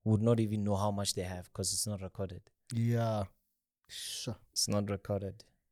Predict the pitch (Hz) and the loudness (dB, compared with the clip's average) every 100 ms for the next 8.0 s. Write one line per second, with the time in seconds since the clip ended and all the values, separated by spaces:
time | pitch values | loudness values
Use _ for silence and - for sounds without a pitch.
0 | _ - 143 139 151 147 147 156 165 156 | _ 2 4 6 4 4 2 2 2 2
1 | - 175 - 170 175 156 135 147 170 139 | 4 2 4 2 4 4 4 8 8 8
2 | - - 175 - 214 185 175 165 165 147 | -4 0 2 4 4 10 12 12 10 10
3 | 147 - - 202 202 170 147 143 139 143 | 12 12 12 10 12 10 10 8 10 10
4 | 196 143 - 151 - 143 147 139 139 156 | 10 8 8 6 6 6 8 8 8 6
5 | 143 135 139 135 120 117 - - 135 147 | 6 6 8 8 6 6 4 2 8 8
6 | 139 139 135 113 - 120 113 120 123 107 | 10 6 4 4 2 2 6 8 8 6
7 | 107 107 - 110 - - - 98 - 92 | -2 -2 -4 -2 -2 -2 -6 -10 -10 -12